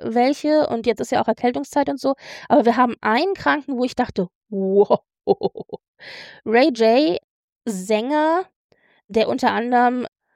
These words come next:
performt, also ich hab extra nochmal nachgegoogelt, ob ich die Songs auch wirklich kenne. Ja, tue ich.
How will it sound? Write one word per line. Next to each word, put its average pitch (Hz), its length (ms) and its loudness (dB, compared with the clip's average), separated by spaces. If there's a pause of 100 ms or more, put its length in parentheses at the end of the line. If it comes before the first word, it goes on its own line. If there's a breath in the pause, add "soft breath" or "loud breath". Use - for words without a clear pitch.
(260)
performt, 240 640 0
also 214 120 -2
ich 220 100 -6
hab 247 120 0
extra 220 200 -6
nochmal 220 200 -2
nachgegoogelt, 226 520 -4
ob 202 100 -4
ich 220 60 -14
die 220 80 -6
Songs 220 200 -6
auch 233 120 -4
wirklich 202 240 -10
kenne. 240 300 -2 (280 loud breath)
Ja, 208 260 4
tue 240 320 2
ich. 202 320 2